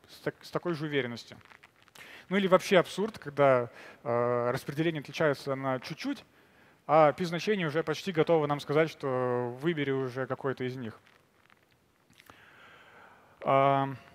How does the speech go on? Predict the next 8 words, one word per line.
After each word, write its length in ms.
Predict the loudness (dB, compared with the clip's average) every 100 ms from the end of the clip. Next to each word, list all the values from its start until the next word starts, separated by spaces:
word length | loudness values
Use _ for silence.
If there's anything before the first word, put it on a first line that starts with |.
| -20 -4
давайте 320 | 2 4 2
перейдём 280 | -2 -2 0
к 60 |
байесовскому 480 | 4 4 4 -4 -8
фреймворку. 640 | -2 -2 0 0 0 -8 -14 -20 _ _
В 20 |
общем, 340 | -18 -16 -18 -20 0
нам 240 | 0 0